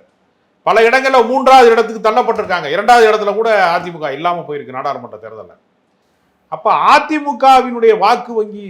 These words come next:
சரிவதற்கு விஜயை கூட வச்சுக்கிறது மூலமாக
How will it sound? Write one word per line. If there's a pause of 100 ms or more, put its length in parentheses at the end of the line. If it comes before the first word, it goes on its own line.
சரிவதற்கு (1900)
விஜயை
கூட
வச்சுக்கிறது
மூலமாக